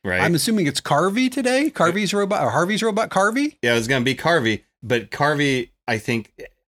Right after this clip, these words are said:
Speaker 1: it has a, a, a Mac operating system, and so we, we
Speaker 2: <laughs> No.
Speaker 1: couldn't, we couldn't interface, uh, well.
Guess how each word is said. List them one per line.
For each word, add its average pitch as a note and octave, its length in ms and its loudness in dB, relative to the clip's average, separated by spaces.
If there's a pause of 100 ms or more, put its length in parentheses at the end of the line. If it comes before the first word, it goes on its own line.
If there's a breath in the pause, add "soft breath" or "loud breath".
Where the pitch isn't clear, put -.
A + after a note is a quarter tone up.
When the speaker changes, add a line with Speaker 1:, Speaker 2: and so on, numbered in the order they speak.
(160)
Speaker 1:
it - 420 -6
has G#2 240 -2
a, F#2+ 640 -4
a, G2+ 60 -8
a G2+ 40 -2
Mac G2+ 320 0
operating B2 440 -2
system, C3 400 -2
and A2 140 0
so A#2 140 0
we, A2+ 160 2
we A2 140 0
Speaker 2:
<laughs> - 20 2
No. G3+ 100 2
Speaker 1:
couldn't, D3+ 220 0
we A#2+ 120 -2
couldn't C#3 260 -2
interface, C3+ 800 -2
uh, B2+ 380 0
well. D3 420 0